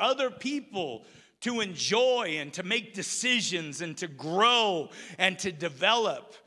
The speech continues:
and to serve and confident-, confidently instruct others when you see them in the midst of pitfalls. I want you to know this, that there's nothing in God's creation that are more important than the people that you meet.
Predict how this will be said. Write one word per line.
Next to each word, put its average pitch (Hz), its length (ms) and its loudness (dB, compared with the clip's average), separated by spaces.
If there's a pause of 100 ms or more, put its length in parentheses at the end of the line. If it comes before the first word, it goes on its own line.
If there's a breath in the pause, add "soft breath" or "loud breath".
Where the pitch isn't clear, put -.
(260 soft breath)
and 165 220 0
to 165 100 -2
serve 160 600 2
and 143 180 -4
confident-, 202 720 2 (180)
confidently 165 680 0
instruct 165 500 -2
others 151 480 0 (260 loud breath)
when 156 180 -8
you 151 80 -6
see 180 240 -4
them 147 200 -8
in 139 100 -8
the 135 60 -6
midst 135 280 -6
of - 140 -16
pitfalls. 101 680 -8 (1000 loud breath)
I 143 60 -6
want 180 220 0
you 190 60 2
to 180 80 -4
know 170 140 4
this, 170 280 -2
that 147 120 -12
there's 135 220 -6
nothing 180 400 -4
in 147 160 -6
God's 147 280 0
creation 135 640 -4
that 214 80 -8
are 135 100 -8
more 120 260 -4
important 123 560 -8 (460 soft breath)
than 123 240 -4
the 110 80 -4
people 120 440 -8
that - 280 -10
you 110 60 -10
meet. 104 460 -12